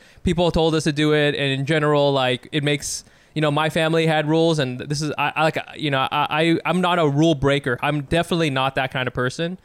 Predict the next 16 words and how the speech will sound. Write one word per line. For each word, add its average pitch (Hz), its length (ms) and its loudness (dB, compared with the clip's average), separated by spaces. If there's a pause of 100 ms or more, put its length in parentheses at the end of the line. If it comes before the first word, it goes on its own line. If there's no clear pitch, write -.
(300)
I 143 120 0
am 143 120 0
not, 135 240 0
like, 131 320 -2
a, 127 340 0
uh, 123 60 0 (680)
I, 143 180 -4
I 175 100 -2
think 240 240 -4
I 160 80 -2
could 165 180 -2
probably 170 300 0
count 165 340 -2
on 147 180 -2
my 135 140 -2
hands 139 640 -2